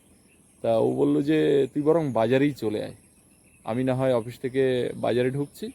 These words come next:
আমি আর ফিরবো না, এখানেই ব্যাগটা কোথাও রেখে আর বোটে উঠে যাব।" তো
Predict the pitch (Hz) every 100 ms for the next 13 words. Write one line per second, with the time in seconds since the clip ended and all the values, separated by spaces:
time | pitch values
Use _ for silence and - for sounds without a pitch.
0 | _ _ - 104 113 113 - 110 117 139
1 | - _ _ _ _ _ _ _ _ 123
2 | 123 123 123 117 - 120 117 110 120 113
3 | 110 117 113 107 110 110 107 104 104 107
4 | - - _ _ _ _ _ _ _ -
5 | - -